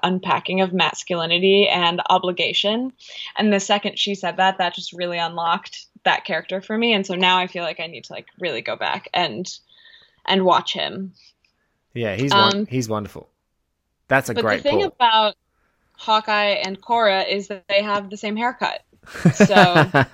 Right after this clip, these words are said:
Speaker 1: what are you gonna do about that?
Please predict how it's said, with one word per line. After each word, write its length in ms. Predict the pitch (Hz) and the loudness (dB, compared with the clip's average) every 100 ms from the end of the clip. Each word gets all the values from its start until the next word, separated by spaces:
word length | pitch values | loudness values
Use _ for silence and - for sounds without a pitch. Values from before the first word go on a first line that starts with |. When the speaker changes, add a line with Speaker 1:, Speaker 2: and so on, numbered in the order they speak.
| 127 | -2
Speaker 1:
what 420 | - 127 - 120 - 190 403 - 156 - - | 0 0 0 -4 -6 -6 -4 -4 -6 -10 -8
are 60 | |
you 100 | 269 | -6
gonna 160 | 285 285 | -6 -6
do 160 | 226 214 | -4 0
about 240 | 202 175 | 2 2
that? 260 | 175 170 | 0 -2